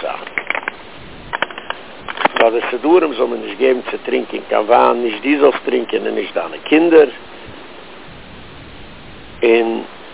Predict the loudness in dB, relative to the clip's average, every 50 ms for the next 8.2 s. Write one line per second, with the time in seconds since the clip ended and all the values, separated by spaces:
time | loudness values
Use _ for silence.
0 | -12 -4 4 6 6 6 6 8 8 8 10 10 8 8 6 4 0 -10 -10 -2
1 | 2 2 2 2 4 6 6 8 8 6 4 0 -4 -12 -12 -6 -4 -4 -2 -2
2 | -2 2 4 6 6 8 6 4 4 2 -2 0 4 8 8 8 6 6 -2 -4
3 | -4 -4 -2 2 2 2 2 2 -2 -8 -10 -12 -14 -16 -18 -18 -18 -18 -18 -18
4 | -18 -18 -18 -18 -18 -18 -18 -18 -18 -18 -18 -18 -18 -18 -18 -18 -18 -18 -18 -18
5 | -18 -18 -18 -18 -18 -18 -16 -8 0 0 0 2 4 6 8 8 10 10 10 8
6 | 6 2 2 2 2 4 2 2 2 0 -2 -4 0 2 4 4 4 4 4 2
7 | 0 0 -2 -6 -14 -18 -18 -18 -18 -18 -12 -2 4 6 8 8 10 10 10 10
8 | 8 8 6